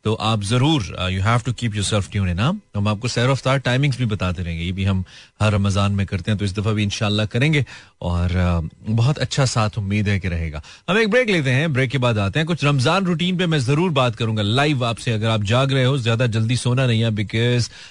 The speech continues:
I know कि शुरू शुरू में बिल्कुल एकदम से लोग अपनी routine change करते हैं रमजान में और उनको लगता है कि "ओ, रमजान आ गया, अब तो हमने ये करना पड़ेगा ना", जल्दी सो जाते हैं, जल्दी उठ जाते हैं and all that।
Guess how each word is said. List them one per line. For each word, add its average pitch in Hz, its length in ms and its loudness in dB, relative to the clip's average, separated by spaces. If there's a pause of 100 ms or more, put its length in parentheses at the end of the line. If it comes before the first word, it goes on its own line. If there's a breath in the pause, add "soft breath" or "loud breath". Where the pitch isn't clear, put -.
(160 loud breath)
I 95 140 0
know 151 460 2
कि 147 100 -2
शुरू 147 240 0
शुरू 127 220 -2
में 120 240 -2
बिल्कुल 143 380 -2
एकदम 170 420 0
से 170 140 -2
लोग 135 180 0
अपनी 120 200 -2
routine 117 320 0
change 107 240 -2
करते 107 240 -4
हैं 110 80 2
रमजान 101 380 0
में 107 200 0 (300 loud breath)
और 110 140 0
उनको 120 160 0
लगता 113 260 -2
है 120 60 0
कि 110 60 -2
"ओ, 190 280 2
रमजान 156 360 0
आ 139 100 2
गया, 131 140 -2
अब 110 60 -6
तो 139 80 -2
हमने 131 160 2
ये 123 120 2
करना 113 220 0
पड़ेगा 107 260 0
ना", 214 80 -2
जल्दी 131 300 2
सो 120 200 0
जाते 110 300 0
हैं, 110 320 0
जल्दी 107 240 0
उठ 104 100 0
जाते 98 220 0
हैं 98 80 0
and 95 100 0
all 92 120 0
that। 104 160 -6